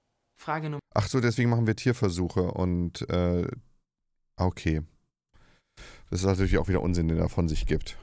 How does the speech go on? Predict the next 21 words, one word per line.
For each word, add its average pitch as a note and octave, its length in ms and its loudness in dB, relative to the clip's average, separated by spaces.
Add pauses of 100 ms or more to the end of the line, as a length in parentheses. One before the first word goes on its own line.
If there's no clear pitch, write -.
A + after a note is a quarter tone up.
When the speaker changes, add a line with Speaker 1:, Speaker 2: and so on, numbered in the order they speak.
(1600)
Speaker 1:
Nummer C3+ 180 -8
zwei. A2+ 400 -4
Wieso, E3 600 -6 (240)
wenn C3+ 400 -4
der C3 100 -6
gesamte C3 480 -6
Evolution-, F#3+ 540 -6
evolutionäre E3+ 680 -6
Prozess - 680 -10 (180)
auf B2+ 120 -2
das C#3 120 -10
Überleben C3+ 460 -6
und D#3 140 -10
Gedeihen D3 420 -6
des G#2+ 100 -16
Individuums A#2+ 720 -6 (320)
und C3+ 260 -6
der D3 200 -8
Art C3+ 200 -6
ausgerichtet G#2+ 560 -14
ist - 320 -10